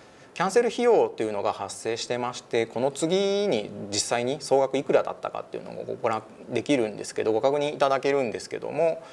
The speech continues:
お、当然我々の歳入だけではですね、収入だけではカバーしきれないので、えー、協賛企業各社には協賛金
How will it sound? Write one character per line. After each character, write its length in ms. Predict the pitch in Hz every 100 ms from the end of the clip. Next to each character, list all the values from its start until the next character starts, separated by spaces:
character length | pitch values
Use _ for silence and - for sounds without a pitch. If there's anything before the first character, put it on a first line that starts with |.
| - - -
お、 220 | 151 131 123
当 140 | 196
然 120 | 196
我 160 | 151 170
々 220 | 180 185
の 140 | 175
歳 240 | 175 165 170
入 200 | 170 170
だ 120 | 156
け 160 | 170 151
で 100 | 101
は 140 | 92
で 80 | 87
す 100 | 139
ね、 80 | 131
収 160 | 147
入 140 | 147 139
だ 100 | 139
け 140 | 147
で 100 | 101
は 140 | 101
カ 160 | - 156
バ 100 | 92
ー 20 |
し 120 | -
き 160 | - 147
れ 100 | 160
な 160 | 120 98
い 100 | -
の 160 | - 123
で、 420 | 135 135 117 101
え 20 |
ー、 20 |
協 160 | - 120
賛 140 | 123
企 200 | 120 135
業 80 | 107
各 240 | - 127 -
社 140 | 123
に 160 | 143 196
は 220 | 185 107
協 160 | 120 117
賛 240 | 120 117
金 360 | - 120 117